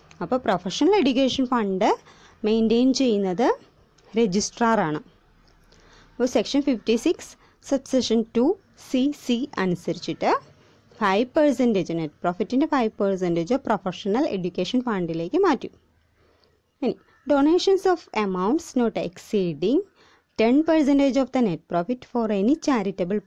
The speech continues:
purpose as defined in section two of the Charitable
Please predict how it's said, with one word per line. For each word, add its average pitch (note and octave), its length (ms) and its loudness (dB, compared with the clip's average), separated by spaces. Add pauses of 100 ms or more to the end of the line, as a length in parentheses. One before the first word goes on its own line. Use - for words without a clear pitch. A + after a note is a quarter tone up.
purpose G3+ 460 -4 (600)
as G#3 120 -6 (140)
defined A3+ 480 0
in B3+ 60 4 (100)
section A#3 260 0 (160)
two G#3 160 -2 (140)
of F3 100 -2 (140)
the C4 60 -6 (520)
Charitable G#3+ 640 0